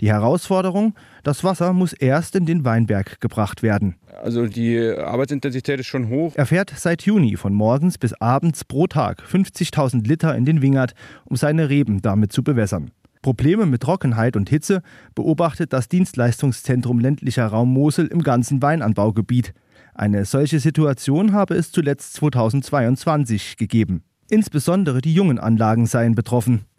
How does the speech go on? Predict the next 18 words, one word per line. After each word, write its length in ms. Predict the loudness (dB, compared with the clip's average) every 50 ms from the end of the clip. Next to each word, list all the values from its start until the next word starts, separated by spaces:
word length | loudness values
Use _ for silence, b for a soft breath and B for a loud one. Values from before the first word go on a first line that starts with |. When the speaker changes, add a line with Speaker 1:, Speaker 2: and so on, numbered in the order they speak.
| _ _ -2
Speaker 1:
Dabei 340 | 0 0 2 2 0 0
handelt 300 | 2 0 0 0 0 0
es 120 | -2 -2 0
sich 180 | 0 -2 0
um 120 | 2 0 2
Reben, 400 | 4 4 2 4 4 4 2 2
die 100 | 0 0
gerade 380 | 0 0 0 2 2 0 0
erst 320 | 0 0 -2 -2 -2 -4 -6
gepflanzt 560 | -6 -6 -2 0 0 2 2 0 -2 -4 -4
wurden 260 | -2 0 0 0 -2 0
oder 260 | 2 0 2 2 2
jünger 420 | 2 4 4 4 2 2 0 -2
als 220 | -4 -6 -6 -6 -2
zehn 180 | -2 0 2
Jahre 380 | 2 2 2 2 0 0 -2 -2
alt 180 | -4 -4 -2
sind. 280 | 0 0 0 0 0